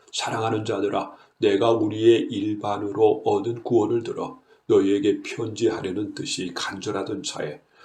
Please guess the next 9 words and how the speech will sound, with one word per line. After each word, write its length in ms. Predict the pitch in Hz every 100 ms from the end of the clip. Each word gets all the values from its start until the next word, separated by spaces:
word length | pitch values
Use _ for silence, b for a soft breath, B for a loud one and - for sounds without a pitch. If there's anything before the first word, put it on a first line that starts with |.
| B
성도에게 840 | - - - 104 107 98 98 104 -
단번에 520 | - 98 101 104 104
주신 380 | 101 - 104 95
믿음의 460 | 101 101 110 110
도를 320 | - 110 107 -
위하여 360 | 104 95 104
힘써 480 | 95 - - - 98
싸우라는 760 | 87 101 95 90 92 101 131 -
편지로 680 | - 120 110 104 107 104